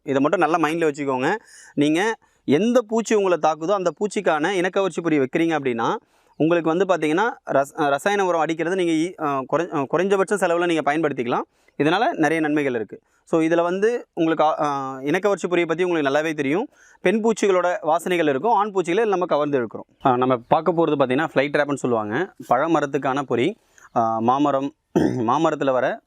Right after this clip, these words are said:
பூச்சிகள், மாமரம், கொய்யா, அந்த மாதிரி பழமரத்தை பயன்படுத்தலாம். மாமரத்துல வர பழ ஈக்களுக்காக இந்த பொறியை பயன்படுத்துவாங்க. இந்த பொறியில வந்து பார்த்தீங்கன்னா, டாப் கவர்ல வந்து நம்ம இனக்கவர்ச்சி பொறியை ஃபிக்ஸ் பண்ணுவோம்.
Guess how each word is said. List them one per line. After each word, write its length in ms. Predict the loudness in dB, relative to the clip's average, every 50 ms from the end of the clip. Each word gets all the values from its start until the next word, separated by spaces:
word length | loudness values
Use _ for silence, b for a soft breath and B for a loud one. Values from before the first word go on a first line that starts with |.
| -12 -6
பூச்சிகள், 320 | -4 -2 -2 0 0 0 0
மாமரம், 360 | 0 2 2 0 0 0 -2
கொய்யா, 340 | -2 0 0 2 0 0 0
அந்த 120 | -2 -4
மாதிரி 320 | -4 -4 -4 -6 -8 -4 -2
பழமரத்தை 460 | 0 0 0 0 -2 -2 -2 -2 -2
பயன்படுத்தலாம். 360 | -2 -2 -2 -2 -2 -2 -2 B B B B B B B 2
மாமரத்துல 540 | 2 2 4 2 2 0 0 0 2 2 2
வர 280 | 2 2 2 0 -2 -2 -2
பழ 180 | 0 0 2
ஈக்களுக்காக 500 | 0 0 0 0 0 -2 0 0 0 0
இந்த 140 | 0 -2 -2
பொறியை 240 | 0 0 0 0 0
பயன்படுத்துவாங்க. 680 | -2 -4 -4 -4 -6 -6 -6 -6 -6 -6 -6 -6 -4 -2
இந்த 140 | -2 0 0
பொறியில 280 | 0 0 0 0 0 0
வந்து 80 | 0
பார்த்தீங்கன்னா, 360 | -2 -2 -2 -2 -2 -4 -4 -6 -6 -2
டாப் 260 | -2 -2 -2 0 0 0
கவர்ல 220 | 0 0 0 0
வந்து 340 | -2 -2 0 -2 -2 -2 b b b b b b
நம்ம 200 | -2 0 2 2
இனக்கவர்ச்சி 420 | 2 0 0 0 -2 -2 -2 -2 -2
பொறியை 220 | 0 0 0 0
ஃபிக்ஸ் 220 | -2 -6 -6 -4 -4
பண்ணுவோம். 280 | -2 0 0 0 -2